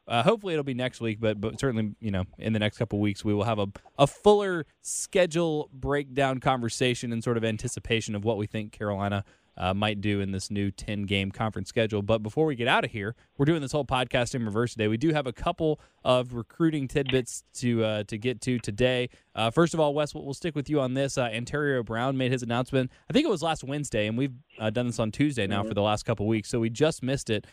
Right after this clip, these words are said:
Speaker 1: Um, but Antario Brown, uh, committed to the Gamecocks for twenty twenty-one.
Speaker 2: Yeah, it, it was expected, but, um, still a, a nice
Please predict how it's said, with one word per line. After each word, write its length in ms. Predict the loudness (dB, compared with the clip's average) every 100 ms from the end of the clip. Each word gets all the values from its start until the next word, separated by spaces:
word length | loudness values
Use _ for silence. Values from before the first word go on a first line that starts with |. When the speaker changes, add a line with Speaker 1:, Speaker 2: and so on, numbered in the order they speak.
| _ _ 0
Speaker 1:
Um, 420 | 2 4 0 -4 _ _ _ 4
but 140 | 4
Antario 500 | 6 2 0 2 0
Brown, 260 | -2 -4 -4
uh, 120 | -8
committed 280 | -6 -6 -4
to 40 |
the 100 | -2
Gamecocks 400 | 0 0 0 0
for 80 | -2
twenty 180 | -2 -2
twenty-one. 400 | 0 0 0 -2 _ _ _ _ _ _ _ _ _ _ _ _ _ _ _ _ -20 -20 _ _
Speaker 2:
Yeah, 300 | 6 8 8
it, 180 | 6 2 0
it 340 | 2 6 8
was 140 | 6 6
expected, 840 | 2 2 4 4 2 0 2 4
but, 240 | 6 8
um, 280 | 6 2 -6 -12 _ _
still 300 | 4 8 8
a, 100 | 6 4
a 80 |
nice 220 | 2 2